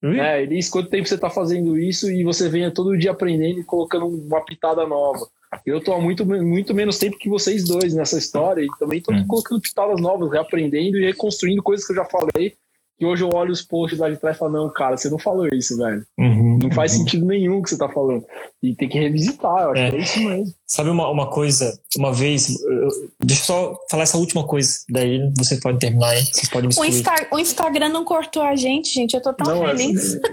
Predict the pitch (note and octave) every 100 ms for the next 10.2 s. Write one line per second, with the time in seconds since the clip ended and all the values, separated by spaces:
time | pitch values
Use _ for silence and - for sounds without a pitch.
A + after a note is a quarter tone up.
0 | A#2+ F3 D#3+ - - - C#3+ C#3 C3+ -
1 | D3 D3 E3 D#3+ D3 D3+ E3+ E3+ D3 C3
2 | B2+ A#2+ - - _ - - - B2 A#2+
3 | - - - - - - _ _ _ -
4 | - C#3 C3+ B2+ - A#2+ A#2+ B2+ B2+ B2+
5 | B2 A2+ A#2+ C3+ B2+ D3 D3 D#3 C#3 C#3
6 | - D3+ C#3+ C3 - F3 F3 C#3+ - C#3+
7 | D3 C#3+ - _ _ _ _ _ _ _
8 | _ C3+ C3+ C3 D3+ D3 C#3+ C#3 C3+ B2
9 | - C3 B2+ C3 C3 C3 B2+ A#2+ A#2 -
10 | - -